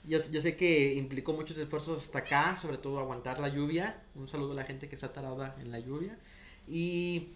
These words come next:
pues, como siempre, agradecer al equipo de producción de Cuarto Creciente. Mandar un saludo a Selene, que me debe una visita. Iba a hacer un panel aquí con los dos, toda una cosa así.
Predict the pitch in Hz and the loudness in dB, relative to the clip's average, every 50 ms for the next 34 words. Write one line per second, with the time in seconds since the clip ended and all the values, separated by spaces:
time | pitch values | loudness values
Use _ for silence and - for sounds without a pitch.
0 | - - 165 160 - - - 170 165 160 156 196 196 196 208 190 170 156 156 185 | -8 -6 -4 -4 -4 -2 0 0 0 2 2 2 2 2 4 4 4 4 4 4
1 | 185 180 180 185 175 190 180 180 175 151 143 143 - 170 165 170 - 165 156 156 | 2 0 0 0 -2 -2 -2 -2 -2 -2 -2 -2 -2 -4 -4 -4 -2 0 -2 -2
2 | 156 - - 170 160 151 143 - 147 131 - - 180 175 175 175 - 233 247 247 | -2 -4 0 0 2 2 0 -2 -4 -6 -2 0 0 0 0 0 -2 -2 -2 -2
3 | - - - - - 151 160 170 185 185 190 196 185 185 196 185 - 175 170 160 | -6 -14 -18 -12 -6 0 0 2 2 2 2 2 4 4 4 4 4 2 4 4
4 | 180 190 202 226 247 240 226 160 147 143 143 147 151 175 180 175 175 165 170 175 | 4 4 4 4 2 2 0 0 0 2 4 4 6 6 6 4 4 2 2 2
5 | 170 165 160 147 147 - 160 - 190 180 175 180 180 175 151 151 160 160 151 - | 2 4 2 2 0 0 0 2 2 2 2 0 0 -2 -2 -2 -4 -8 -8 -4
6 | - 139 139 143 147 151 147 143 147 - - - - - - 131 123 - - - | -4 -2 -2 -2 -2 -2 -4 -6 -6 -10 -14 -18 -20 -18 -14 -12 -12 -12 -12 -8
7 | - 147 135 131 127 127 131 139 135 143 147 147 147 147 - - 139 139 139 139 | -6 -4 -2 -2 -2 0 2 2 4 4 4 2 0 -4 -8 -8 -6 -4 -2 -2
8 | 139 139 135 135 127 - - - - 147 139 147 160 170 196 226 | -2 -4 -4 -6 -6 -6 -8 -10 -8 -8 -8 -4 -2 -2 -2 -2